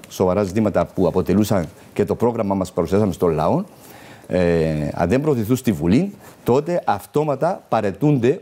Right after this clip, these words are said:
όποιος και αν είχε εκλεγεί, παραιτείται από το αξίωμα του βουλευτή. Και είχα πει τότε, αστειευόμενος, ότι εμείς θα δώσουμε ξανά νόημα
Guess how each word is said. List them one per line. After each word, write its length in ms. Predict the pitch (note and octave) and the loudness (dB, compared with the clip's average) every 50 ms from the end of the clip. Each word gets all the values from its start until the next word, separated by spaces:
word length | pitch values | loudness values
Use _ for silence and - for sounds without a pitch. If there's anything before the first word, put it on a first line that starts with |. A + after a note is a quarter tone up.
| - - | -4 -2
όποιος 360 | - C#3 C3+ - - B2+ - | -2 -2 -2 -4 -10 -10 -6
και 100 | - A2 | -2 -2
αν 60 | G2+ | -2
είχε 140 | G#2 G2 G2 | 0 -2 -2
εκλεγεί, 340 | E2 E2 E2+ F2 G#2 D#3 F3+ | -2 0 0 2 2 2 0
παραιτείται 640 | - - A2+ G2+ F2+ F2 D#2+ A#2 D#3+ E3 F#3+ F3+ - | 0 0 -2 -2 -2 -2 -2 -2 -2 0 0 -2 -2
από 160 | - G#2 G#2+ G2+ | -2 -2 0 0
το 60 | G2+ | -2
αξίωμα 460 | F#2 - - - D3+ D3 D3 C#3+ C#3+ - - - - - - - - | -2 -2 -2 0 0 0 0 0 -4 -6 -16 -20 -20 -20 -14 -6 0
του 80 | A2 G#2+ | 2 2
βουλευτή. 420 | A2 G#2+ G2+ - - A2+ F#2 - - - - - - - - - - - - - - - - - | 2 2 0 0 0 -2 -2 -2 -6 -14 -20 -20 -20 -20 -20 -20 -20 -20 -20 -20 -20 -20 -6 -2
Και 80 | - A#2+ | 0 0
είχα 160 | A#2 C3 A#2+ | 2 0 -2
πει 120 | A#2+ C3 | -2 -2
τότε, 360 | A#2+ A#2+ A2+ F#2+ F#2 F2 F2 - - - - | 0 0 0 0 0 -2 -4 -6 -8 -12 -10
αστειευόμενος, 600 | - - G#2+ F#2+ F2 G2+ G2+ F#2 F2 G#2+ C3 - | -4 -2 0 0 2 2 2 2 0 -2 0 0
ότι 100 | C3+ B2 | 2 2
εμείς 180 | A#2+ B2+ C#3 C3+ | 4 2 2 0
θα 140 | - A#2+ | 0 0
δώσουμε 460 | A#2+ C3+ C#3 - D#3 C#3+ C#3+ C#3+ C#3 C3 - - - | 0 0 0 0 2 2 2 2 0 -2 -6 -12 -12
ξανά 380 | - - A#2 G#2+ G#2 A2+ B2 | -6 -2 -2 0 0 0 0
νόημα 500 | A#2+ B2+ C3+ C#3 B2+ G#2+ F2 E2+ G2+ C#3+ | 2 2 2 2 2 0 -4 -6 -8 -10